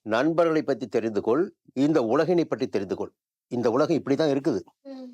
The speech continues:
Speaker 1: இப்படின்னா, நீ கஷ்டப்படும் போதுதான் அடுத்தவங்கிட்ட போவீங்க உதவி கேட்டு. அப்ப நீ ரொம்ப பெருசா நம்பிட்டு இருப்பீங்கல்ல, நீ ஃபோன் பண்ணா கூட ஃபோன் எடுக்க மாட்டான்.
Speaker 2: <laughs>
Speaker 1: உங்களுக்கா உயிரே கொடுக்க சொன்னா கூட ஃபோன் பண்ணா ஃபோன் எடுக்க மாட்டான். அந்த நிலைகளை எல்லாம்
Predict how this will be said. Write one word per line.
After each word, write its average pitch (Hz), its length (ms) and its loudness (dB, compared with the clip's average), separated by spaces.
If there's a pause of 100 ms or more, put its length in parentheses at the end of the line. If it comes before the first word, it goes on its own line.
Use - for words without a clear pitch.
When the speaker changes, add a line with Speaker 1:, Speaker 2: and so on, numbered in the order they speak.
(140)
Speaker 1:
இப்படின்னா, 214 380 0
நீ 208 200 0
கஷ்டப்படும் 214 420 0
போதுதான் 170 500 2 (280)
அடுத்தவங்கிட்ட 175 440 2
போவீங்க 135 360 0 (520)
உதவி 151 300 2
கேட்டு. 107 300 -2 (420)
அப்ப 123 200 -4
நீ 131 80 2
ரொம்ப 156 360 0
பெருசா 156 140 0
நம்பிட்டு 147 280 0
இருப்பீங்கல்ல, 113 420 0 (720)
நீ 120 100 -2
ஃபோன் 104 100 -2
பண்ணா 180 280 4
கூட 160 140 4
ஃபோன் 139 200 0
எடுக்க 110 120 2
மாட்டான். - 280 -4 (160)
Speaker 2:
<laughs> 254 720 -12
Speaker 1:
உங்களுக்கா 139 220 2
உயிரே 165 300 4
கொடுக்க 151 220 0
சொன்னா 131 180 -2
கூட 123 160 2 (460)
ஃபோன் 185 220 0
பண்ணா 180 120 2
ஃபோன் 165 200 0
எடுக்க 113 200 -2
மாட்டான். 95 240 -4 (500)
அந்த 147 460 0
நிலைகளை 120 460 2
எல்லாம் 110 440 0